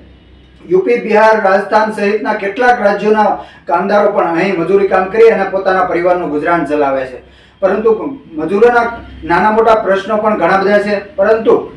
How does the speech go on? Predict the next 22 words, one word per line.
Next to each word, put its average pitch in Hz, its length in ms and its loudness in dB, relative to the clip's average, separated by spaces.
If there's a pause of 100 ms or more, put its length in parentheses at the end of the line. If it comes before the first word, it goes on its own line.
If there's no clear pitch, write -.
એક 190 180 -4
મોટો 165 280 0
પ્રશ્ન 220 360 0
એવો 214 360 2
છે 202 160 0 (460)
કે 220 120 4
અહીં - 500 0
દેશ 196 240 2
વિદેશથી 208 480 2
આવતા - 560 2 (340)
અનેક 190 320 -2
જહાજોમાંથી 214 840 2
બિનજરૂરી 202 640 2
કેમિકલ 214 560 0 (160)
અથવા 208 300 -2
તો 196 300 0 (140)
બિનજરૂરી 196 580 2
કચરો 196 300 0
પણ 180 360 -2 (180)
નીકળતો 175 380 0
હોય 143 180 2
છે, - 380 -10